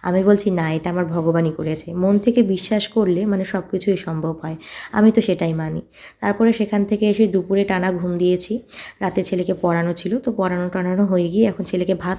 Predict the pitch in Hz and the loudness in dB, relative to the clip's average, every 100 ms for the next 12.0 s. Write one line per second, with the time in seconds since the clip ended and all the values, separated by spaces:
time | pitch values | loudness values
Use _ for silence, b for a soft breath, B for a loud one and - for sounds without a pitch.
0 | - 208 180 180 202 - - 190 185 196 | -4 -2 -2 -2 -4 -4 0 0 0 0
1 | 208 220 185 180 160 196 175 202 180 220 | 0 0 0 0 -2 -4 2 4 4 0
2 | 240 B B 208 - 185 202 220 233 226 | -8 B B -2 0 4 6 6 6 4
3 | 220 202 202 196 240 185 185 180 B B | 2 -2 0 0 -2 -2 -2 -4 B B
4 | B - 180 185 180 196 190 180 185 185 | B -4 -2 0 -2 0 0 0 -2 -2
5 | 175 170 180 226 - 233 - 202 202 196 | -2 -2 2 2 2 0 2 2 2 2
6 | 214 - B B B 202 190 185 185 185 | 2 -2 B B B -4 0 2 2 2
7 | 190 185 180 185 190 170 180 175 180 175 | 0 2 0 2 2 2 0 2 2 2
8 | 165 170 185 180 180 175 175 - 180 247 | 2 0 0 0 0 2 0 -2 -2 -2
9 | - - 196 185 180 180 180 175 180 175 | -4 -4 -2 0 2 2 2 0 -4 -2
10 | 175 185 196 - 247 233 - 185 175 175 | 0 2 2 2 4 4 2 -2 -2 -2
11 | 175 175 175 180 180 170 170 160 - 185 | -2 0 4 4 4 -2 -2 -4 -4 -2